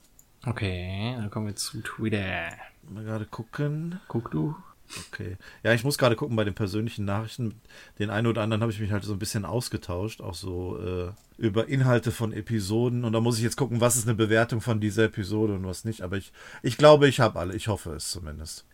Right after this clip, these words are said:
Speaker 1: Okay, okay. Dann fangen wir an mit der Schuhschkröte. Äh, diese Schuhschkröte hat geschrieben, "Ich liebe Rick und Morty und liebe den Podcast, aber was war das für ein Schmutz? Null von zehn.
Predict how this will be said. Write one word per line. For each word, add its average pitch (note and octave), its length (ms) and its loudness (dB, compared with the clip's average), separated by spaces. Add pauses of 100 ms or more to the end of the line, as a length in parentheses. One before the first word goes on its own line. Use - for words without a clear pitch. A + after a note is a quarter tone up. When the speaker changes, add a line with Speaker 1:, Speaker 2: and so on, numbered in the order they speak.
Speaker 1:
Okay, C3 260 2
okay. - 280 -2 (120)
Dann G#2 540 0
fangen A#2 340 2
wir A#2 120 2
an B2 100 2
mit B2 140 4
der B2 80 6
Schuhschkröte. B2 640 0 (1000)
Äh, A2+ 1160 4
diese A#2 760 2
Schuhschkröte A2+ 640 0
hat G#2+ 140 -2
geschrieben, B2+ 520 0
"Ich D#3 240 4
liebe D3+ 280 6
Rick C3+ 180 4
und A2+ 80 4
Morty A#2 360 4
und A2 140 0
liebe A#2+ 160 6
den A2+ 180 6
Podcast, G#2 540 0
aber G#2+ 200 2
was B2 180 0
war A#2+ 80 4
das C#3+ 200 2
für - 240 -2
ein A#2 200 2
Schmutz? A#2 600 2
Null B2 200 4
von A2+ 220 0
zehn. G#2 400 0